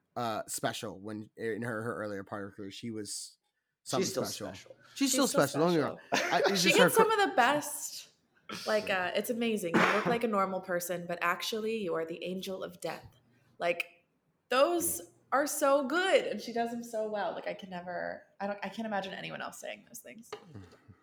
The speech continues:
Speaker 3: And still being endearing and not like, "She's a little bit of a bitch."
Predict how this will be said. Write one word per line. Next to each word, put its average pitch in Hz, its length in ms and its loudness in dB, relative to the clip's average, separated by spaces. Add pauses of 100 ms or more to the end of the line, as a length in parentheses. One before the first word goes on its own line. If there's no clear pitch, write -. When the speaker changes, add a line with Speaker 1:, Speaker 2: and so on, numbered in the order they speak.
(540)
Speaker 3:
And 185 120 -2
still 233 200 6
being 214 220 8
endearing 160 600 2
and 165 120 -4
not 156 160 2
like, 160 160 -2
"She's 269 200 -6
a 254 60 -2
little 151 160 -2
bit 160 80 -2
of 170 80 0
a 190 60 -6
bitch." 196 320 0